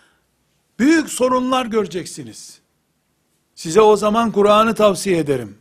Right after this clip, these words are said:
demiyor Efendimiz. "Fe aleykum bi sünneti." diyor. "Sünnetime sarılın." diyor.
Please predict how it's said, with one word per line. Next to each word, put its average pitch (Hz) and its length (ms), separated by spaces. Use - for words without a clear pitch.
demiyor 156 340
Efendimiz. 110 600
"Fe 151 120
aleykum 185 580
bi 185 80
sünneti." 226 760
diyor. - 340
"Sünnetime 196 560
sarılın." 131 560
diyor. - 240